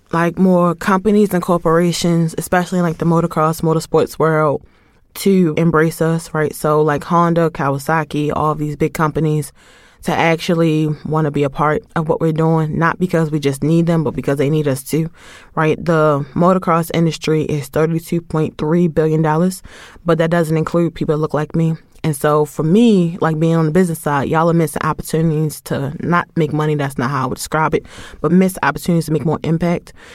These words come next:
So we're really trying to venture off into, like, doing events and doing, like, gaming so people can, like, see this craft for what it is.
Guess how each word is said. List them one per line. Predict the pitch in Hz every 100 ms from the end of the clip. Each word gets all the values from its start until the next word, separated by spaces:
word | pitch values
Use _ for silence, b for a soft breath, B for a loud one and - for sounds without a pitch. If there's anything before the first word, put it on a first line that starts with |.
| B
So | B 160
we're | 165 170
really | 180 196
trying | 185 170 165
to | 151 135 - -
venture | 165 - -
off | 156 160 -
into, | 156 151 147 151
like, | 135 147
doing | 156 151
events | 98 151 143 170 - - - B
and | - 170
doing, | 160 160 156 143
like, | 127 107
gaming | 143 147 165 170 165 -
so | - 135
people | 143 180 170 156 151
can, | - 151 143 123 123 - B B B
like, | - 131
see | - 214
this | 214 208
craft | - 180 175 -
for | - 165
what | 160 156
it | 143
is. | 160 170 165 165 -